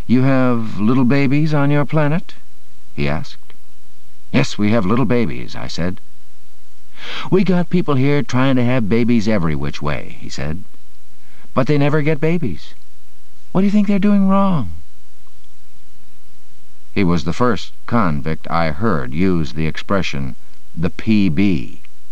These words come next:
He told me that sometimes he wished he had the P B. I thought he meant T B, short for tuberculosis, another common affliction at the prison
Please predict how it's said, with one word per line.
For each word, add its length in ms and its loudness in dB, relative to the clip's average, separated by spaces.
He 100 2
told 300 0
me 220 0
that 140 0
sometimes 760 2
he 140 2
wished 260 0
he 140 2
had 420 0
the 180 0
P 320 0
B. 580 0
I 100 2
thought 160 2
he 60 0
meant 240 0
T 260 2
B, 520 0
short 340 0
for 160 -2
tuberculosis, 1120 0
another 540 0
common 520 0
affliction 540 -2
at 120 -2
the 60 -2
prison 480 0